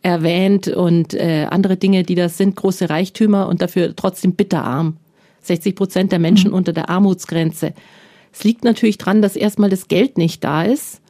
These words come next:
Speaker 1: um selbst zu investieren. Es braucht Investoren von außen. In der Corona-Zeit war Sambia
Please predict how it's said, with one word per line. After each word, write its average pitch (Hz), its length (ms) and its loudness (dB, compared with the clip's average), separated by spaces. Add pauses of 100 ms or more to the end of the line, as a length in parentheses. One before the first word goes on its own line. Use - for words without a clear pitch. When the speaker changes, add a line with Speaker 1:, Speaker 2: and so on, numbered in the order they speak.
(120)
Speaker 1:
um 196 140 2
selbst - 400 -2
zu - 80 -4
investieren. 233 540 2
Es 202 120 0
braucht 196 380 -2
Investoren 196 880 0
von - 180 -6
außen. - 300 0
In 175 80 2
der 175 100 0
Corona-Zeit 202 840 0
war 170 460 -2 (300)
Sambia 190 640 -2